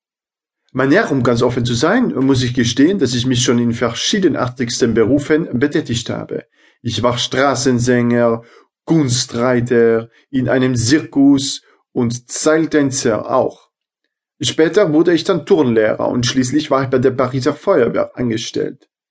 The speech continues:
Vor fünf Jahren habe ich Frankreich verlassen und bin in England Kammerdiener geworden.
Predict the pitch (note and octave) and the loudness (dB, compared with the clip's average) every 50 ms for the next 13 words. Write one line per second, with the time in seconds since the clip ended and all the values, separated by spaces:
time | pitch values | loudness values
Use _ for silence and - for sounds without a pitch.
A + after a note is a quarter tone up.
0 | _ _ _ _ _ _ - - C#3 A#2+ - C#3 B2+ A#2+ B2 - C3+ F#3+ G#3+ A#3 | _ _ _ _ _ _ -2 -2 -2 0 0 -2 -2 -2 -2 0 2 2 2 2
1 | A3+ - F3+ E3+ E3+ E3+ - _ _ _ _ _ B2+ B2+ B2 B2+ B2 - - D3+ | 2 0 -2 -2 -2 -4 -6 _ _ _ _ _ 0 2 2 2 0 0 -2 -2
2 | C3+ B2+ C3+ B2 A#2+ - - B2 A#2+ B2 C3+ C3+ - - F#3+ G3 F3+ C#3 B2 A#2 | -2 0 -2 -4 -2 0 0 2 2 2 2 0 -2 -2 0 0 0 0 0 0
3 | B2 C3+ D3+ D#3+ D#3 B2+ C3 C3+ C#3+ C#3 C#3 C#3+ D3 - - _ _ C#3 B2+ B2+ | 2 2 2 0 0 0 0 0 2 2 2 0 0 -4 -8 _ _ -4 -2 0
4 | A2+ G2+ G2 G2 G#2+ G#2+ G#2+ G#2+ G#2 G2 - G2 - F#2+ - - - - - A#2+ | 0 -2 -2 -4 -6 -4 -4 -4 -4 -4 -4 -6 -6 -8 -10 -12 -16 -18 -18 -20
5 | B2 | -20